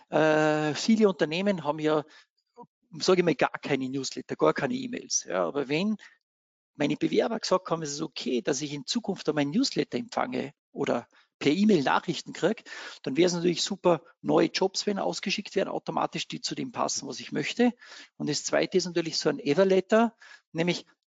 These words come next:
immer wieder Informationen zu schicken übers Unternehmen. Und hier muss ich nicht ständig neue Informationen finden, sondern da dreht sich das Rad auch. Ja, sie nicht die ganze Zeit herzugehen und zu sagen,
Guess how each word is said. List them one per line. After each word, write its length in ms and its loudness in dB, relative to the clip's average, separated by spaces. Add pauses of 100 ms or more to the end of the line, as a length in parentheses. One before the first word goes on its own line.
immer 220 2
wieder 160 4
Informationen 800 0
zu 100 -6
schicken 320 -4
übers 380 -2
Unternehmen. 580 -4
Und 160 -10
hier 220 2
muss 260 -2
ich 160 -10
nicht 240 -6
ständig 400 -2
neue 440 4
Informationen 760 -4
finden, 340 -12
sondern 380 -2 (580)
da 220 2
dreht 440 2
sich 220 -2
das 240 -6
Rad 300 -8
auch. 300 -16 (180)
Ja, 140 2
sie 360 -4
nicht 260 0
die 80 -4
ganze 340 -4
Zeit 220 -2
herzugehen 520 -2
und 80 -8
zu 80 -6
sagen, 180 0